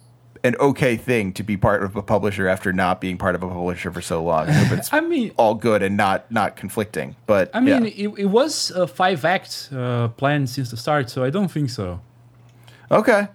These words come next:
Speaker 1: all right. Well, that's
Speaker 2: And,
Speaker 1: good.
Speaker 2: uh, and actually, like, uh, you know the extra interlude at the end?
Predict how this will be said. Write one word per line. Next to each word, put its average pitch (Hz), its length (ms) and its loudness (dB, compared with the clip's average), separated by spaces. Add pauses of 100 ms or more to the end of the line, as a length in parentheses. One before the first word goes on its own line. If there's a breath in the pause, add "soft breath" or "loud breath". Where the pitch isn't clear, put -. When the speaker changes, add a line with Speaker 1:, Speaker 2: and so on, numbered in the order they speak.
Speaker 1:
all 170 140 4
right. 117 260 2 (140)
Well, 139 80 4
that's 190 160 4
Speaker 2:
And, 202 160 2
Speaker 1:
good. 160 100 0
Speaker 2:
uh, 190 120 0 (280 loud breath)
and 185 140 2
actually, 226 300 2
like, 233 420 2
uh, 170 200 4
you 170 120 2
know 226 160 4
the 226 400 4
extra 208 500 0
interlude 220 440 2
at 175 80 2
the 151 120 0
end? 226 320 0